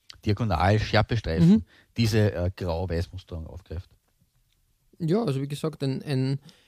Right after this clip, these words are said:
Speaker 2: ein schöner Gedanke, eine schöne Idee und irgendwie schade, dass da nicht mehr zu diesem Thema, äh, verarbeitet wird oder das irgendwie aufgegriffen wird. Ja,
Speaker 1: Das
Speaker 2: eine
Speaker 1: stimmt,
Speaker 2: coole
Speaker 1: ja.
Speaker 2: Farbkombi, die aber eigentlich, ähm, wirklich ein, ein Schattendasein fristet.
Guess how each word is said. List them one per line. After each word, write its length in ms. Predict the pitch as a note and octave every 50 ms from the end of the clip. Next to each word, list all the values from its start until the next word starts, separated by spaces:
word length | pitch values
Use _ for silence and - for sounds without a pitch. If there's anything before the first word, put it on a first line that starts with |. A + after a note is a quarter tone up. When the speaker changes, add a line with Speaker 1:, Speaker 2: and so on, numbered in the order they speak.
| _ _ _ -
Speaker 2:
ein 140 | - C#3 C3
schöner 260 | - - D3 D#3 F#3+
Gedanke, 460 | F3+ - - - B2 D3+ F3+ - - E3+
eine 140 | E3+ E3+
schöne 260 | D#3+ - - D3+ E3+ F3+
Idee 380 | F3+ - - B2+ C#3+ G3 G#3
und 160 | F3+ F3 E3
irgendwie 400 | E3+ F3 - - - F3+ F3+ F3+
schade, 400 | - - - - - D3 E3 F3
dass 240 | - F3 E3+ D#3 -
da 100 | - E3+
nicht 160 | E3 E3 D#3
mehr 460 | C#3+ B2+ B2 B2+ C3+ D3 D#3 D#3+ D#3 -
zu 120 | - D#3
diesem 300 | C#3+ C#3+ C#3 D3 D#3 -
Thema, 540 | - - C3 B2+ C#3 C#3 C#3 C3+ C#3 C#3+ D3
äh, 340 | - D3 C3 B2+ B2 B2+ B2+
verarbeitet 560 | - - C3 C3 C3 D3+ D3+ - D3 C3+ -
wird 220 | C#3+ D3+ D3+ C#3+
oder 160 | C#3 B2 B2+
das 260 | A#2 - C3 B2+ C3 - - - - - - -
irgendwie 280 | - D#3 C#3 - G3 -
aufgegriffen 720 | - - - - - D3+ C#3+ C#3 C#3 C3+ - - C#3+ B2+
wird. 400 | C3 C3 C3 C#3 C#3 - - - -
Ja, 320 | - - - D3+ F3+ F#3+ E3+
Speaker 1:
Das 280 | D3 - - - -
Speaker 2:
eine 80 | - D3+
Speaker 1:
stimmt, 180 | D#3 E3 -
Speaker 2:
coole 160 | - F#3 G3 -
Speaker 1:
ja. 80 | F2+
Speaker 2:
Farbkombi, 540 | - C3 C#3+ - - - E3+ F3 F#3 F3+ F3+
die 120 | F3 F3
aber 180 | E3 D#3+ D#3+ D#3+
eigentlich, 440 | - - D3+ D#3 D#3+ D#3+ - - -
ähm, 800 | C#3 C#3 C#3 C#3+ D3 D3 C#3+ C#3+ C#3+ C#3+ C#3+ - - - D3+ C#3+
wirklich 400 | C#3+ D3 C#3+ - D#3 D3 - - -
ein, 360 | C#3 C3+ C3+ C#3 C#3 C#3 -
ein 220 | - C#3+ C3+ C3+
Schattendasein 720 | C3 - C#3 - - - C3+ - A2 G#2 B2 - A#2+ A#2
fristet. 440 | - B2 A#2+ A2 - - A#2 - -